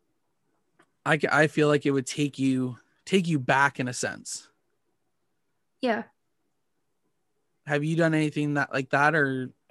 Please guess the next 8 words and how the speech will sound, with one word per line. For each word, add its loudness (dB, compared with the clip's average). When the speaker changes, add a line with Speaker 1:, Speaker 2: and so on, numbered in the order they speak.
Speaker 1:
has -6
it -4
been -6
pretty 0
rough -2
for -8
you? -8
Speaker 2:
Um, 2